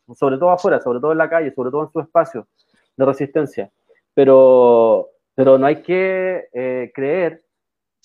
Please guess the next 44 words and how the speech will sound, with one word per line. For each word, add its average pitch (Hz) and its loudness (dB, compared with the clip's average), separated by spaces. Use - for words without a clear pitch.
que 135 -4
porque 127 -10
rayaste 131 -8
un 143 -10
papel, 160 -4
la 131 0
derecha 151 -4
se 165 -4
va 147 2
a 143 -2
sentir 147 -6
intimidada 151 0
y 135 -8
no 127 -6
va, 139 0
eh, 117 -6
no 123 0
va 151 4
a 165 -2
seguir 156 0
tratando 139 -2
de 135 0
boicotear 143 2
o 135 -6
no 131 -4
va 139 2
a - -12
tratar, 143 -2
no, 135 -8
o 135 -4
no 135 -4
va 143 2
a 156 -2
tratar 156 -2
de 123 -6
por 120 -4
todos 175 2
los 180 2
medios 180 0
posibles, 160 -2
legales 135 0
y 127 -4
no 151 -4
legales, 185 -6